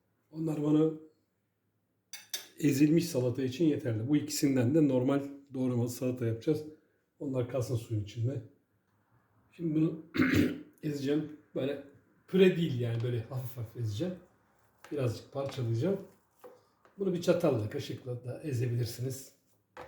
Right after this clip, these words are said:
Eziciyle olması şart değil. Yani bizde var.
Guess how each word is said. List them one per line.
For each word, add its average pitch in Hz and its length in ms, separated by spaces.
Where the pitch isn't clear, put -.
Eziciyle 123 460
olması 123 400
şart - 340
değil. 131 300
Yani 127 300
bizde 120 320
var. - 240